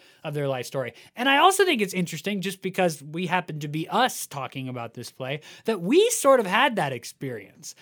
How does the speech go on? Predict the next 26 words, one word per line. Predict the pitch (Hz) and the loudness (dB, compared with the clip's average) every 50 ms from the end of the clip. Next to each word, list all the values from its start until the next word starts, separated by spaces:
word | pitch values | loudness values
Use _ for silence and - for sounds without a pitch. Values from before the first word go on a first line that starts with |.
| - _ _ | -20 _ _
We, | - 175 202 262 262 | -8 -2 -2 -2 0
Jackson | 185 175 233 254 302 - 381 381 | 2 2 2 2 2 2 0 2
and | 349 311 | 2 2
I | 240 | 2
saw | - - 233 226 247 | 0 0 0 2 2
each | 254 233 - | 2 0 2
other | - 196 180 170 | 2 2 2 4
this | 165 202 160 - | 2 0 0 0
summer | - 220 220 233 208 | 0 0 0 0 -2
for | - 175 156 | -4 -6 -8
the | 156 | -8
first | 143 - 175 156 - | -6 -6 -6 -6 -4
time | - 170 160 156 | -6 -6 -4 -4
in | 151 | -4
a | 143 | -4
long | 143 143 143 143 139 | -4 -4 -4 -4 -6
time. | - - 226 214 156 117 - - - - - | -6 -6 -4 -4 -4 -6 -10 -16 -20 -14 -8
And | 180 208 202 190 | -6 -4 0 0
the | 208 196 180 190 | 0 0 0 -2
last | 180 196 220 254 311 370 403 403 - - - - | -2 2 4 4 6 6 4 2 0 -6 -8 -8
time | - 247 254 277 285 262 240 | -6 -2 0 2 2 2 0
we | 240 233 208 | 0 0 0
had | 208 196 185 | 0 0 -2
seen | - - 269 339 359 | -4 -2 -2 0 0
each | 311 202 156 - - | 0 -2 -2 -2 -2
other, | 151 131 120 123 135 170 | -2 -2 -2 -4 -4 -4